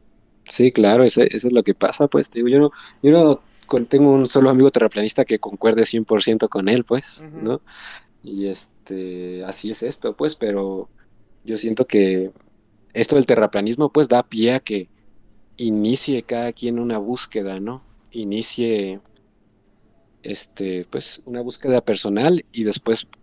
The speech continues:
Speaker 1: compartir sus hallazgos, ¿no?
Speaker 2: Ujú.
Speaker 1: Yo, por ejemplo, o sea, ahí te va, o sea, lo que yo creo hasta el momento, mira, sobre el, el por qué está el horizo-, por qué existe el horizonte,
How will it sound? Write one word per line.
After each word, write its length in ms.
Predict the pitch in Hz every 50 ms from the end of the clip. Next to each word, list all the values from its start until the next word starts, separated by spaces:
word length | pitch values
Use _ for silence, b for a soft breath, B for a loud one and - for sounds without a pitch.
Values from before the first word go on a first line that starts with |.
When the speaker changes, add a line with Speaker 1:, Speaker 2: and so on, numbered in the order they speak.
| _
Speaker 1:
compartir 560 | - - 120 117 - 113 104 - - 117 120 -
sus 200 | - 135 120 -
hallazgos, 560 | 113 98 92 113 123 135 127 113 107 101 -
¿no? 260 | 117 120 135 147 156 _ _ _ -
Speaker 2:
Ujú. 320 | 160 135 131 147 139 139 _ - _ _ _ _
Speaker 1:
Yo, 320 | - 107 107 107 113 120 -
por 140 | 156 147 120
ejemplo, 440 | 107 - 120 127 143 - 175 180 160 123
o 60 | 113
sea, 340 | - - 110 104 98 98 95 _ _ _ _ _ _ _ _ - -
ahí 160 | - 113 117
te 140 | 117 160 147
va, 180 | 123 127 135 139
o 60 | 123
sea, 440 | - - 117 110 107 104 101 101 101 - _ -
lo 260 | - 117 113 107 101
que 120 | - 104
yo 220 | 95 107 117 120 _ _
creo 300 | - - - 110 123 131
hasta 260 | 123 110 - - - 104
el 80 | 98
momento, 640 | 95 92 90 95 107 117 113 113 - 98 92 92 98
mira, 300 | 98 98 95 95 98 - B B B B B _ _ _ _ _ _ _
sobre 320 | - - 117 107 104 107 104
el, 380 | 101 98 95 92 90 87 - _ _ _ _ _ -
el 80 | 117 -
por 200 | - 110 110 -
qué 80 | -
está 180 | 120 - - 131
el 60 | 131
horizo-, 460 | 135 120 113 - - - 123 117 110 - -
por 140 | - 107 -
qué 80 | - 131
existe 420 | - - - 143 139 - - 151
el 80 | 127 117
horizonte, 540 | 107 104 101 - 123 120 117 - _ 98